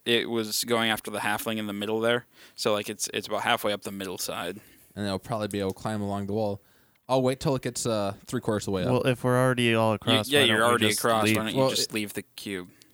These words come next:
Speaker 2: Oh,
Speaker 1: It's really slow.
Speaker 2: All right.
Speaker 3: It's not gonna get to us
Speaker 1: Like,
Speaker 3: anytime
Speaker 1: I mean, I
Speaker 3: soon.
Speaker 1: figure it took you, like, ten, fifteen minutes to ferry everyone across.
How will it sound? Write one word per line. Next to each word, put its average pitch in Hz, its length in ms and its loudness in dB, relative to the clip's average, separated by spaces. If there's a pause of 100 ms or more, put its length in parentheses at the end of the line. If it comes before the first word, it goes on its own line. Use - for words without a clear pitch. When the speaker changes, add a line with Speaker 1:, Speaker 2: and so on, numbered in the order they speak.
(160)
Speaker 2:
Oh, 123 120 2
Speaker 1:
It's 104 180 0
really 107 260 0
slow. 95 540 -2 (320)
Speaker 2:
All 90 80 -4
right. 85 80 -2
Speaker 3:
It's - 240 -6
not 117 160 0
gonna 104 160 -4
get 107 180 -4
to 113 120 0
us 110 160 4
Speaker 1:
Like, 110 80 0
Speaker 3:
anytime 117 220 -2
Speaker 1:
I 135 40 2
mean, 135 220 4
I 135 80 6
Speaker 3:
soon. 107 80 2
Speaker 1:
figure 156 260 6
it 131 100 2
took 139 240 6
you, 123 220 6
like, 110 420 4 (120)
ten, 123 280 4
fifteen 117 360 0
minutes 113 240 -2
to 104 100 -2
ferry 107 440 2
everyone 107 420 0
across. 101 720 0